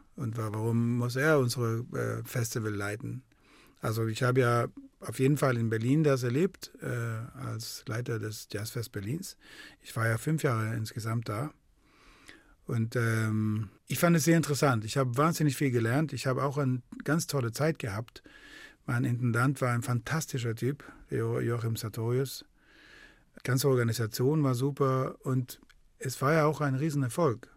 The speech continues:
alle Jahren. Äh, aber immerhin, da gab's immer so einen kleinen Misstrauen, auch von die, von die Zeitungen natürlich, von die Berliner Zeitungen. Die sind ja ziemlich hart manchmal.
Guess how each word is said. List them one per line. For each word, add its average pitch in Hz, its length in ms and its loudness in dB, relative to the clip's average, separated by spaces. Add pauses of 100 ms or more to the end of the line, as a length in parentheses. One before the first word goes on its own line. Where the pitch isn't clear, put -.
(220)
alle 131 220 -4
Jahren. 110 400 -4 (840)
Äh, 143 60 -4
aber 123 440 0
immerhin, 165 380 6
da 80 120 4
gab's - 320 -2
immer 208 260 4
so 175 100 2
einen 165 100 2
kleinen 151 260 4
Misstrauen, 123 480 0
auch 123 140 -4
von 156 180 2
die, 135 220 8
von 127 180 0
die 120 120 0
Zeitungen 147 440 2
natürlich, 107 680 -6
von 123 180 -6
die 113 80 -2
Berliner 123 340 4
Zeitungen. 143 440 2
Die 101 60 -4
sind 131 200 0
ja 117 140 2
ziemlich 147 540 0
hart 127 240 0
manchmal. 110 500 -8